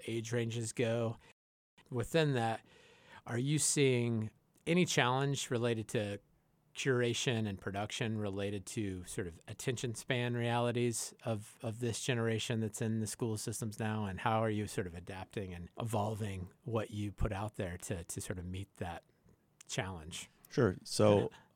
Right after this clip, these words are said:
Speaker 2: our, our content is currently specifically designed for high school level students. Now, I don't believe there's a huge difference between advanced high school and introductory college material.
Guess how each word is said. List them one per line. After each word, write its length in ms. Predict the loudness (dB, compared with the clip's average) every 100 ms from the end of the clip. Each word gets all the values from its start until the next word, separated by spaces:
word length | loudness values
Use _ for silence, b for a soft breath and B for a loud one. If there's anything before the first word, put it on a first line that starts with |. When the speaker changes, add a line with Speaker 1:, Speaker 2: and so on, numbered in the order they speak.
| 2
Speaker 2:
our, 320 | 6 8 6 2 2
our 120 | 4
content 640 | 4 4 4 4 2 4 0 -6 -8
is 800 | 2 4 6 4 2 -2 -4 -8 -12
currently 880 | -2 2 4 4 4 4 6 4 0 -6 _ -20
specifically 680 | -16 -8 -2 0 2 2
designed 560 | 2 0 2 2 2 -2
for 540 | -4 0 4 4 2
high 100 | 0
school 360 | -4 -2 -4 -6 _ -6
level 260 | -4 -2
students. 460 | -4 0 2 0 -2 b b b b b
Now, 340 | 4 8 8 4 _ _ _
I 100 | 8
don't 160 | 8 8
believe 280 | 6 6 6
there's 160 | 6
a 60 | 4
huge 320 | 2 0 2
difference 340 | 2 2 2 0
between 340 | -2 0 0
advanced 420 | 0 0 0 0
high 160 | 2 2
school 480 | 2 0 2 4 2
and 140 | 0 0
introductory 480 | 0 0 0 0
college 540 | -2 0 2 0 -2 -8 -4
material. 540 | -2 2 4 4 0